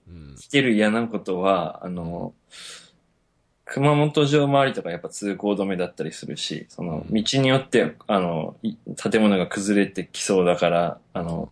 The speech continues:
Speaker 2: 通れませんみたいな感じになってたりするとこもあるからさ。
Speaker 1: うん。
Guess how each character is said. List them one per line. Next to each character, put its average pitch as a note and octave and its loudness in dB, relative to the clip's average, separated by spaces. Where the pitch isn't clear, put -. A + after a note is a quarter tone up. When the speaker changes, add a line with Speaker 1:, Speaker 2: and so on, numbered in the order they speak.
Speaker 2:
通 G2+ 4
れ F#2+ 4
ま F2 2
せ G2 0
ん F2 -2
み D#2+ -4
た C#2+ -4
い - -2
な - -10
感 F2+ -2
じ E2+ -4
に F2 -4
な F2+ 0
っ - -6
て F#2 -6
た F#2 2
り F2 -2
す - -4
る F#2 2
と F#2 -2
こ F2 -2
も E2 2
あ F2+ 6
る F2+ 2
か - -4
ら - -6
さ。 - -6
Speaker 1:
う F#2 -18
ん。 E2 -16